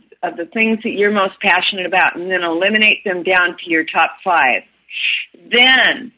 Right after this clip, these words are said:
use this secret every single day, and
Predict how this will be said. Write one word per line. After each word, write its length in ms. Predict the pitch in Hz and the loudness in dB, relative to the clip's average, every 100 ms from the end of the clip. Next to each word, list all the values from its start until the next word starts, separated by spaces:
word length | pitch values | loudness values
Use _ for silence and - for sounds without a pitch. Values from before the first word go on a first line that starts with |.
| _ _ - _ _ _ | _ _ -20 _ _ _
use 420 | 185 240 294 277 | -2 2 2 0
this 160 | 277 277 - | -2 -4 -2
secret 400 | 240 247 233 165 - _ - | 0 0 2 0 -2 _ -2
every 360 | 220 226 247 - | -2 0 -2 0
single 340 | 247 226 190 | 0 2 0
day, 500 | 165 190 165 120 117 _ 175 | 2 2 4 2 -2 _ 0
and 320 | 175 175 | 2 2